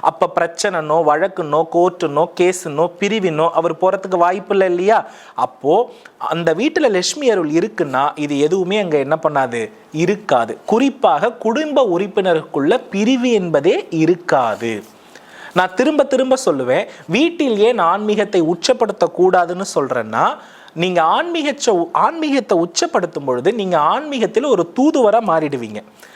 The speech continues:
ஒரு மனிதன் ஒரு சின்ன பொய் சொன்னா கூட உங்களால என்ன பண்ண முடியாதுன்னு அக்செப்ட் பண்ண முடியாது. அந்த பலகீனம் இருக்காது, யதார்த்தம் புரியாது. நீங்க ஆன்மீகத்தில் உச்சமாகி ஒரு வீட்டில் பூஜை செய்யக்கூடிய ஆணையோ பெண்ணையோ நீங்க பார்த்தீங்கன்னா,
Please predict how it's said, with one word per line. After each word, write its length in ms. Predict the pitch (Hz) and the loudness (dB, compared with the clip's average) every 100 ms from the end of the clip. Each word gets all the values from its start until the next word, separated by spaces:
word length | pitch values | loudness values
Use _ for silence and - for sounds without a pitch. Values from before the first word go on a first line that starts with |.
| - - | -2 2
ஒரு 180 | 381 | 2
மனிதன் 580 | 170 185 285 320 196 247 | 2 -2 0 0 0 -2
ஒரு 200 | 180 175 175 | 0 0 -2
சின்ன 360 | 254 330 349 | -4 0 0
பொய் 220 | 330 214 | 2 -2
சொன்னா 280 | 214 220 180 | -2 -2 0
கூட 240 | 160 208 285 | 0 0 0
உங்களால 340 | 180 160 202 | 2 2 0
என்ன 220 | 170 208 | -2 -4
பண்ண 180 | 202 180 | -2 -2
முடியாதுன்னு 420 | 160 151 143 196 | -2 2 2 2
அக்செப்ட் 360 | 185 - - - | -2 -2 -4 -2
பண்ண 160 | 202 | -2
முடியாது. 460 | 143 117 104 98 120 - - - - | -4 -6 -6 -8 -10 -16 -20 -8 -2
அந்த 240 | 175 165 147 | 0 0 2
பலகீனம் 580 | 185 277 302 320 220 160 | 2 2 0 -2 -2 -2
இருக்காது, 480 | 147 - 127 120 | -2 0 -2 0
யதார்த்தம் 600 | 147 185 269 320 - 240 208 | -2 2 2 0 -2 -4 -2
புரியாது. 480 | 156 135 113 104 95 - - | -4 -2 -2 -4 -12 -16 -8
நீங்க 240 | 170 180 170 | -4 0 2
ஆன்மீகத்தில் 760 | 185 302 349 330 285 - 247 | 2 0 -2 -2 -2 -2 -4
உச்சமாகி 800 | 185 208 - - 294 254 220 277 | -4 -6 -2 0 2 0 0 0
ஒரு 240 | 240 190 165 | 0 2 0
வீட்டில் 360 | 208 214 240 | -2 -4 -6
பூஜை 380 | - 226 220 233 | -2 -2 2 0
செய்யக்கூடிய 680 | - 190 175 - 165 202 233 | 2 2 2 2 2 4 4
ஆணையோ 500 | 170 180 190 185 233 226 | 4 2 0 2 2 2
பெண்ணையோ 380 | 160 160 180 214 | -2 0 0 0
நீங்க 220 | 170 139 - | 0 -4 0
பார்த்தீங்கன்னா, 720 | 147 185 - 160 117 113 196 | 0 0 -4 -6 -4 0 0